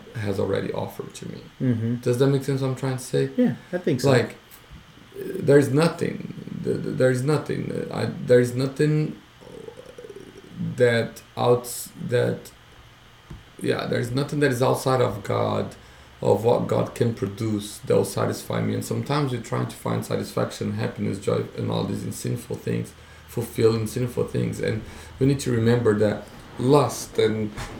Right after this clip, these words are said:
Speaker 1: and selfish desires and fleshly desires will end up leaving us, um, uh, will fail us and, um, will destroy us.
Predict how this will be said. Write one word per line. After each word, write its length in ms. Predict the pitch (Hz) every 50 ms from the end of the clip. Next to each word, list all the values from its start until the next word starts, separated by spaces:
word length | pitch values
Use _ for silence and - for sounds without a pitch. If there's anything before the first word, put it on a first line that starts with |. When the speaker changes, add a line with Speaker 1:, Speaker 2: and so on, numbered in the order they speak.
| - -
Speaker 1:
and 640 | 131 123 117 120 117 117 113 - - - - - - -
selfish 640 | - - - - - 139 131 131 - - 131 131
desires 540 | - - 117 110 113 117 123 123 120 113 107
and 120 | 107 110 107
fleshly 440 | - 135 127 135 131 - - 117
desires 500 | 113 113 110 110 113 110 113 107 107 113
will 320 | 117 120 123 131 127 123 120 - - - - - - - - - - - - - - - - - - - -
end 240 | - 131 131 127 123
up 260 | 123 117 117 - -
leaving 480 | 117 117 113 127 131 123 123 117 117 117
us, 400 | 117 113 113 110 110 - - - - - - - - - - - - - -
um, 1160 | - - 120 113 110 107 110 110 110 110 110 110 - - - - - - - 123 123 - - - - - - - - - - - - - - - - - - - - -
uh, 60 | - -
will 180 | - 139 156 160
fail 420 | - - - 143 165 175 143 - -
us 240 | - - - - - - -
and, 380 | - 139 123 123 120 120 - -
um, 720 | - - 50 50 50 50 50 - - - - - - - - - - - - - - -
will 200 | - 131 131 127
destroy 560 | 120 - - - - 147 160 165 - - -
us. 220 | - - - -